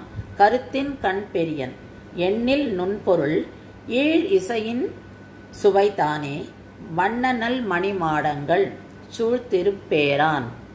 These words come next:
திண்ணம் என் மனத்துள் புகுந்தான் செறிந்து இன்றே" அப்படின்னு நம்மாழ்வார் சொல்றார். So, இதுல வந்து "கண்ணுள் நின்று அகலான்", என் கண்ணிலேயே இருக்கான் அந்த பகவான், அவன் வந்து அதுலேருந்து நகரவே இல்லை, என் கண்ணுல அப்படியே நின்னுட்டு இருக்கான் அப்படின்னு.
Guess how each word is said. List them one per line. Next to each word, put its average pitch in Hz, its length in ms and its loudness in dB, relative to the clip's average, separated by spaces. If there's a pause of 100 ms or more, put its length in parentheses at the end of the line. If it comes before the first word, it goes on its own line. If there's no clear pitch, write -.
(440)
திண்ணம் 185 480 0
என் 196 340 0
மனத்துள் 165 580 2 (380)
புகுந்தான் 190 600 2 (120)
செறிந்து 180 680 0
இன்றே" 139 640 -2
அப்படின்னு 143 240 -6
நம்மாழ்வார் 151 480 -4
சொல்றார். 127 320 -6 (260)
So, 247 140 2
இதுல 240 100 4
வந்து 247 260 2
"கண்ணுள் 247 480 0
நின்று 220 320 0
அகலான்", 170 380 0
என் 151 200 -6
கண்ணிலேயே 165 600 2
இருக்கான் 185 180 -4
அந்த 143 220 -2
பகவான், 156 340 -2 (340)
அவன் 156 220 0
வந்து 180 580 0 (180)
அதுலேருந்து 175 360 0
நகரவே 190 520 0
இல்லை, 196 160 0
என் 131 220 -4
கண்ணுல 160 260 -2
அப்படியே 220 420 -2
நின்னுட்டு 180 320 -2
இருக்கான் 160 220 -2
அப்படின்னு. 156 220 -6